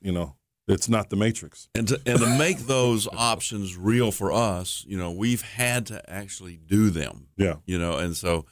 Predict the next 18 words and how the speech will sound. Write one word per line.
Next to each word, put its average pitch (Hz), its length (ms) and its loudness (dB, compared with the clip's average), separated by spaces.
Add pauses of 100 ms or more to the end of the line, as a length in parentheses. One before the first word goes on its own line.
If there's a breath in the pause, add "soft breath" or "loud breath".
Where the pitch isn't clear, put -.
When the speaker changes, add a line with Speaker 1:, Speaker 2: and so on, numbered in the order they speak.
(300 soft breath)
Speaker 2:
oh, 135 280 -4
well, 92 380 0
and 98 100 0
see 143 180 4
the 117 100 -2
results 101 640 -2
and 85 180 -8
physically, 110 480 -4
you 90 140 -12
know, 85 160 -14
actually 98 320 -14
get 92 240 0
in 95 240 0
and, 78 220 -8 (540)
and, 87 320 -2
and 87 220 -2
work 117 240 0
it. - 160 -12